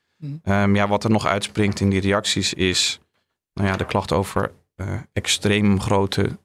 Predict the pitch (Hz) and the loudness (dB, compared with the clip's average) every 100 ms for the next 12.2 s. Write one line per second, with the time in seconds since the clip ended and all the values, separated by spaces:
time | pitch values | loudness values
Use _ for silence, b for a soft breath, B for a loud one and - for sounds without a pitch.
0 | _ - 101 104 98 98 98 101 104 110 | _ -10 -4 0 2 0 2 2 4 4
1 | 110 107 117 110 117 113 113 110 110 110 | 2 2 0 2 0 0 0 0 0 0
2 | 110 104 120 113 107 107 - _ _ - | 0 -2 -4 -2 -2 -2 -8 _ _ -2
3 | 104 117 - - - _ 156 147 160 113 | 0 0 -6 -14 -14 _ -16 -14 -8 -4
4 | 101 101 98 101 98 98 101 - 98 - | -2 0 0 0 2 2 0 -2 -4 -4
5 | - _ _ - 101 101 - 101 98 - | -8 _ _ -6 -4 -2 0 2 0 0
6 | 95 98 104 - 101 101 98 104 98 101 | -4 -4 -6 -4 -2 -2 0 0 0 0
7 | 98 - - _ 104 101 107 98 - 92 | 0 0 -4 _ -2 -2 0 -2 0 0
8 | 95 101 - 98 92 92 - _ _ _ | 0 0 0 0 0 -4 -14 _ _ _
9 | - 95 85 92 92 - 95 95 92 92 | -4 -2 0 0 0 2 2 2 2 2
10 | 90 - 107 104 104 98 - 104 104 - | 0 -2 -6 -8 -6 -6 -4 -4 -2 -2
11 | - - - 76 78 87 - - 92 92 | -2 -2 -2 -2 -2 -4 -4 -2 0 0
12 | 95 | -4